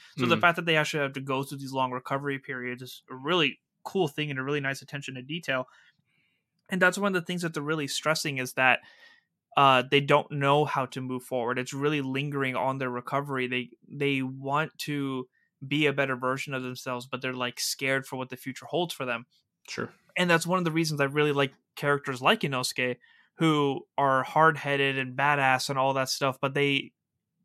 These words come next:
Speaker 1: they recognize when, like, real talent is in front of them, and they recognize when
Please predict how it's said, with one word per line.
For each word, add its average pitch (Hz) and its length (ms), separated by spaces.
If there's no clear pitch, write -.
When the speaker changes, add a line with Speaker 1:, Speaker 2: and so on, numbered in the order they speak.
Speaker 1:
they 156 200
recognize 196 920
when, 143 680
like, 135 220
real 135 280
talent 131 460
is 135 100
in 127 120
front 127 200
of 143 120
them, 156 180
and 135 180
they 127 320
recognize 135 800
when 127 540